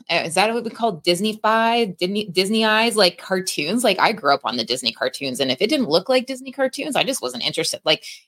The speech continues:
they're so colorful, and they're round, and they're puffy now. So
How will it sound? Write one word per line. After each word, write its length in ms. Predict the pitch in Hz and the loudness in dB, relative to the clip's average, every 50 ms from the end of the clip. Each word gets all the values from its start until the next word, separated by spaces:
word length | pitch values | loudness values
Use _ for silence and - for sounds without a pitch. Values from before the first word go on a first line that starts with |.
| _ | _
they're 100 | - 208 | 0 0
so 220 | 202 - - 240 233 | 2 4 4 2 2
colorful, 640 | 233 - - 190 180 175 175 - - 170 160 160 | 2 2 2 4 4 4 4 4 4 4 4 4
and 100 | 160 156 | 2 0
they're 80 | 143 139 | -2 -2
round, 420 | 135 147 196 202 196 190 190 190 175 | 2 2 4 4 4 4 2 2 2
and 60 | 151 | 0
they're 100 | 143 135 | 0 -2
puffy 440 | - - - 151 160 - 202 190 196 | -4 -6 -6 -8 -6 -6 -4 -2 0
now. 280 | 196 196 196 196 214 | 2 2 2 2 0
So 260 | 214 214 - 214 190 | 0 2 2 2 2